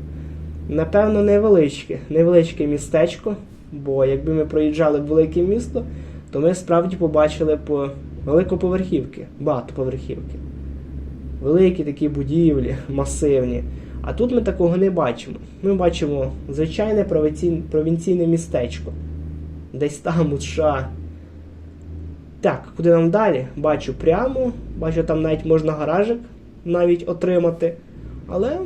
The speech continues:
дивіться, архітектура мені подобається, справді нагадує Мексику.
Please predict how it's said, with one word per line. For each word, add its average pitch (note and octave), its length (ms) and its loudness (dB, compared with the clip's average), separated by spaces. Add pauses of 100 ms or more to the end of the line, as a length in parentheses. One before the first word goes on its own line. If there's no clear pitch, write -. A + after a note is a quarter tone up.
(120)
дивіться, A#3 300 -2
архітектура F#3 560 -2
мені C4 220 -2
подобається, D#3+ 600 2
справді G3+ 360 0
нагадує F#3 520 2
Мексику. - 640 -2